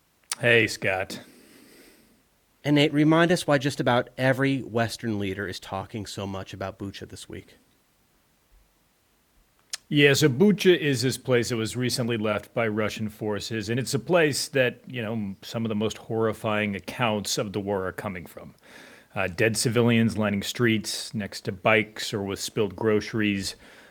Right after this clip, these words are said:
Speaker 1: Uh, deceased men who appear to have their hands tied. It's those images that are raising the most serious questions about war crimes to this point in the conflict, and those images that are causing the United Nations Security Council to meet today.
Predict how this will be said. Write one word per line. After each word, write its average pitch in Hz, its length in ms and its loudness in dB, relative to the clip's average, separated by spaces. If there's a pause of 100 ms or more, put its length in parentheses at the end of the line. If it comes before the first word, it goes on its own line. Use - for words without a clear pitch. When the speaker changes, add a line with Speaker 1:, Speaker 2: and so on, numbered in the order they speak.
(140)
Speaker 1:
Uh, 92 120 -6
deceased 110 520 -4
men 131 320 6
who 110 160 2
appear 113 300 0
to 104 80 2
have 98 240 0
their 95 120 -4
hands 98 440 -6
tied. 123 680 4 (580)
It's 110 220 -4
those 160 260 8
images 147 320 4
that 131 120 4
are 117 40 2
raising 117 380 2
the 110 60 0
most 110 260 0
serious 117 340 -2
questions 117 460 -2
about 107 240 -2
war 120 340 0
crimes 135 380 -2
to - 120 -6
this 127 140 -2
point 131 260 -2
in 127 40 -8
the 127 80 -2
conflict, 123 560 0
and 110 120 2
those 123 400 4
images 113 420 0
that 104 120 0
are 98 60 0
causing 104 280 0
the 95 60 -2
United 98 320 0
Nations 101 380 -2
Security 139 560 -2
Council 98 520 -4
to - 120 -8
meet 90 220 -4
today. 92 420 -4